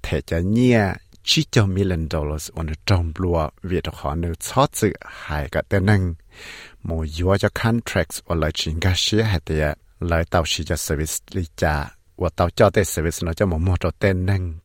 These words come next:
cánh chân năng đấy. Lúc đó cha nó trò cho một hai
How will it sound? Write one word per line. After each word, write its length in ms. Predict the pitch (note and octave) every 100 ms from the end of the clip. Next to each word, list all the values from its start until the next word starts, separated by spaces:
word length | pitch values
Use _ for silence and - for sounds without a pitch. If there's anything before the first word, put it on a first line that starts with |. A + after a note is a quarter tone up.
| -
cánh 180 | G#2+ A2+
chân 220 | G#2+ F2
năng 200 | F2 D#2+
đấy. 200 | D2+ D2 - _ _ - - - - - - _
Lúc 140 | D3+ -
đó 80 | G2+
cha 240 | - C#3+ D3
nó 300 | C3 G2+ G2+ - _ -
trò 160 | G#2+
cho 160 | - A#2+
một 120 | G#2
hai 240 | D#2 D#2